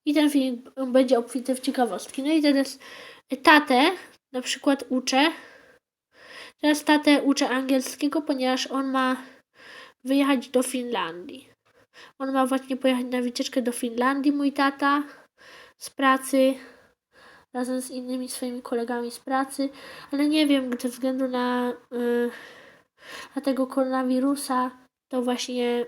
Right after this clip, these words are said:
mm, to nie, właśnie nie wiem, czy pojedzie, ale, ale tutaj jest właśnie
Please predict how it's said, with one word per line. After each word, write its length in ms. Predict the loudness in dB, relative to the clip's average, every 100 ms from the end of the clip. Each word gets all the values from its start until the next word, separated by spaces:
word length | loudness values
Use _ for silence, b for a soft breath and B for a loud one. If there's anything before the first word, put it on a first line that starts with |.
| -8
mm, 480 | -12 -12 -12 -14 -18 B B B _ _ _ B B B B -6
to 60 | 0
nie, 80 |
właśnie 240 | 2 2 2
nie 120 | 2
wiem, 120 | 2
czy 120 | -2
pojedzie, 480 | -4 -2 -2 -2 -4 -4 b b 2
ale, 400 | 8 10 10 8 B B B B B B B B B B B B B
ale 240 | 6 6 6
tutaj 240 | 4 8
jest 120 | 8
właśnie 280 | 6 4